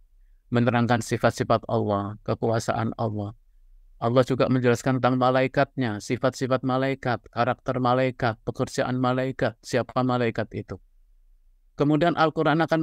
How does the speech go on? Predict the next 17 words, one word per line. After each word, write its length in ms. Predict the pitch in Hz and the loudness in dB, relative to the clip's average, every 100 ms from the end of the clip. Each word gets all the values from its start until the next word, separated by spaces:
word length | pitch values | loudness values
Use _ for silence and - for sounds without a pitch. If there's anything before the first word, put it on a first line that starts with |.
| 156 | 0
menginformasikan 760 | 151 156 156 156 147 - 165 | -2 -2 0 0 0 -2 -4
kepada 320 | 156 165 165 165 | -2 -2 0 -2
kita 320 | 175 185 185 | -2 0 0
tentang 480 | 185 185 190 190 196 | 0 -2 0 0 2
nabi, 560 | 202 185 170 208 170 - _ _ _ _ _ _ | 0 -2 -2 -2 -2 -6 _ _ _ _ _ _
kisah 400 | - 170 - 190 | -4 0 2 2
para 240 | 190 185 185 | 2 2 2
nabi, 640 | 185 175 - 208 180 127 - _ _ _ _ _ _ | 0 -2 -2 -2 -2 -6 -16 _ _ _ _ _ _
contoh 400 | - 170 180 185 185 | 2 2 4 2 2
dari 240 | 180 185 | 2 0
para 320 | 180 180 180 | 0 2 2
nabi, 580 | 180 180 170 - 180 127 - _ _ _ _ | 0 -2 -2 -4 -4 -6 -16 _ _ _ _
kehidupan 800 | 175 160 175 175 185 - 190 185 | 0 2 0 2 0 2 0 2
para 320 | 180 185 185 | 2 2 2
nabi, 640 | 180 175 - 190 196 131 - _ _ _ _ - | 0 -2 -4 -2 -2 -4 -12 _ _ _ _ -2
kehidupan 640 | 156 160 170 180 175 185 | 0 2 0 0 2 2
ini, 360 | 180 185 196 165 | 2 0 0 -2